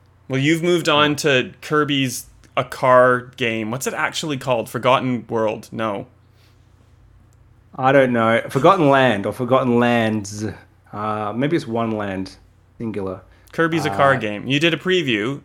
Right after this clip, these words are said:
Speaker 1: a, a, again,
Speaker 2: Yeah.
Speaker 1: like, like Tiny Tina, in anticipation of the full release later this month.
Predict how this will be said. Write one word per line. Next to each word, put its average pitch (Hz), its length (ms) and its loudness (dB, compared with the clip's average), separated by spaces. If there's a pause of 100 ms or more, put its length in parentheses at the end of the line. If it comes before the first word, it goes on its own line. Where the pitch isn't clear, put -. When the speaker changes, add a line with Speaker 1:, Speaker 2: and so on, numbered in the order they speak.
Speaker 1:
a, 131 220 0
a, 131 300 0
again, 123 380 2
Speaker 2:
Yeah. 131 60 -10
Speaker 1:
like, 123 320 0
like 123 180 2
Tiny 127 280 -2
Tina, 117 300 -6
in 120 180 -4
anticipation 123 680 -6
of 113 120 -6
the 107 60 -14
full 120 240 -2
release 113 360 -4
later 113 220 -4
this 104 160 -6
month. 113 320 -10